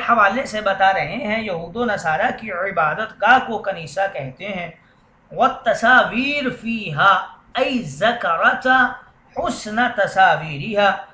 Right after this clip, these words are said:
گرجا کی خوبصورتی اور اس میں تصاویر کی خوبصورتی کو بطور تعجب حضرت ام سلمہ اور حضرت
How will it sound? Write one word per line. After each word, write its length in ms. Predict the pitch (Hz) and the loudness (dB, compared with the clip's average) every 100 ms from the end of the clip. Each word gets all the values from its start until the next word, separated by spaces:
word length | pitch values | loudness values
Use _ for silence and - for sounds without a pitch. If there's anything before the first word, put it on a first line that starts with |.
| _ _ | _ _
گرجا 560 | 185 170 208 196 190 294 294 | -12 2 2 2 2 2 2
کی 120 | 277 269 | -2 -6
خوبصورتی 800 | - 254 233 226 202 180 - 285 277 | -4 -2 -2 -6 -8 -12 -8 -2 0
اور 80 | 240 | 0
اس 200 | - 220 | -2 -4
میں 100 | 254 247 | -4 -4
تصاویر 560 | 208 208 196 202 269 254 | 0 2 2 0 -4 -4
کی 80 | 240 233 | -6 -6
خوبصورتی 720 | 226 196 202 175 170 - 269 - | -8 -8 -10 -14 -18 -8 -8 0
کو 60 | 240 | 2
بطور 340 | 202 202 175 175 240 | 2 2 0 0 -2
تعجب 540 | 214 165 160 139 233 254 - _ _ _ - | 0 0 0 -2 -2 -2 -6 _ _ _ -2
حضرت 420 | 190 151 220 247 | -2 0 -6 -2
ام 320 | 285 233 196 214 262 | 0 0 0 0 0
سلمہ 440 | - 185 139 139 262 269 | 0 -4 -4 2 6 6
اور 80 | 196 | 6
حضرت 360 | 165 147 202 | 0 -6 -8